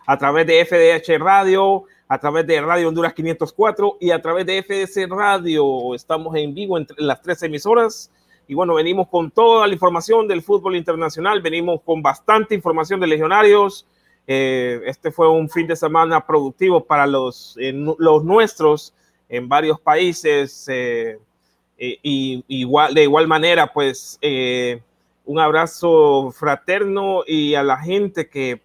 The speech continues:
pues, está en lugares vulnerables, pues, a evacuar, va, eh, yo sé que este a-, este año, eh, lo quieren olvidar, va, por muchas cosas,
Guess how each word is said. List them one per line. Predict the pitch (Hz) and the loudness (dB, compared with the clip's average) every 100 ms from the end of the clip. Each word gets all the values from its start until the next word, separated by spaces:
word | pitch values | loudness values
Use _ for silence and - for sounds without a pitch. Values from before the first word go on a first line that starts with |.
| _ _ - | _ _ -10
pues, | 135 - | -8 -8
está | 120 - 170 | -10 -2 0
en | 160 | 2
lugares | 151 165 | 4 4
vulnerables, | 156 151 147 170 175 156 | 2 -2 0 2 0 -2
pues, | 139 123 - - _ _ _ _ - | -6 -8 -12 -20 _ _ _ _ -2
a | 135 139 | 0 2
evacuar, | 135 127 - 214 240 220 185 _ _ 120 | 2 0 2 4 4 2 -4 _ _ -10
va, | 147 170 160 147 123 | -4 -2 -2 -2 -4
eh, | 143 135 127 127 120 117 110 120 | -4 -4 -4 -8 -12 -18 _ -6
yo | 151 | -4
sé | 160 160 | -4 -4
que | |
este | 160 160 | -4 0
a-, | 156 147 | 0 2
este | 160 170 175 | 0 -2 0
año, | 180 180 170 160 151 _ _ _ _ _ _ - | 0 2 2 2 -4 _ _ _ _ _ _ -8
eh, | 127 | -4
lo | 127 127 | -2 -4
quieren | - 185 175 | -4 -2 0
olvidar, | 156 147 185 190 156 | 0 2 4 4 4
va, | 151 151 - | 2 2 2
por | 151 | -2
muchas | 147 165 156 | 0 -4 -6
cosas, | - 190 180 - 147 | -4 -2 0 -2 -4